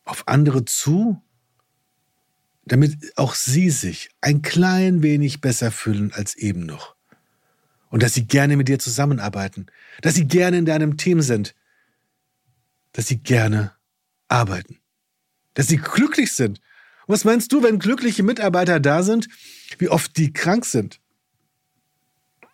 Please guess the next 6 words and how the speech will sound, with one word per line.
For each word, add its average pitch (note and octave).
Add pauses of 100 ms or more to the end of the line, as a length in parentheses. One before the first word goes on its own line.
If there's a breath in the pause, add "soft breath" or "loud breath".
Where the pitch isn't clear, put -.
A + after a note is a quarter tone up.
(440)
Seltener, B2+ (360)
als E3+
wenn A#3+
sie C4+
unglücklich -
wären. E2+